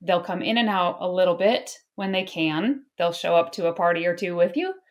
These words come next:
And, uh, but there are a lot of great things that come from this because, I mean, I'm,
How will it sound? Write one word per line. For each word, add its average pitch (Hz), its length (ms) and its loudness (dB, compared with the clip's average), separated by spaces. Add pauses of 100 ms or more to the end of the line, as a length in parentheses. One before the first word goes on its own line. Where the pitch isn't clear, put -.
(460)
And, 190 460 2
uh, 180 440 6 (560)
but 220 180 6
there 262 260 6
are 208 520 8
a 202 40 4
lot 185 300 6
of 180 200 0 (580)
great 180 440 0
things 156 600 -2 (260)
that - 160 -2
come 143 440 -4 (640)
from 156 240 -2
this 147 420 -6 (240)
because, 147 320 -6
I 160 60 0
mean, 156 140 -2
I'm, 160 300 -2